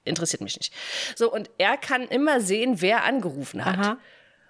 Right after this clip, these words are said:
Speaker 1: Und manchmal googelt er diese Nummern dann und es ist immer Werbung, zu hundert Prozent.
Speaker 2: Mhm.
Speaker 1: Manchmal quatschen die auch auf den A B, vor ein paar Tagen war's,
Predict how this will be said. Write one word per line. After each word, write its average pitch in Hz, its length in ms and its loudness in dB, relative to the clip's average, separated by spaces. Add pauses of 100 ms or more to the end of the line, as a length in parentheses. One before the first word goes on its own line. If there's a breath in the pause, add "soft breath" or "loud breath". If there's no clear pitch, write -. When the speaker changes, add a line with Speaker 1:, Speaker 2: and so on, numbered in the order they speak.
(160 soft breath)
Speaker 1:
Und 208 160 2
manchmal 233 320 2
googelt 240 380 0
er 165 80 4
diese 156 240 0
Nummern 139 320 0
dann 139 300 2
und 160 120 2
es 165 120 -2
ist - 240 -6
immer 202 560 0
Werbung, 135 360 0
zu - 160 0
hundert 190 220 0
Prozent. 170 280 -2
Speaker 2:
Mhm. - 20 -2
Speaker 1:
Manchmal 196 240 0
quatschen 214 300 -2
die 208 60 2
auch 202 60 2
auf 185 100 0
den 180 100 -2
A 151 80 2
B, 190 360 0
vor 180 200 -2
ein - 20 -8
paar 185 100 -2
Tagen 180 200 0
war's, 147 180 -4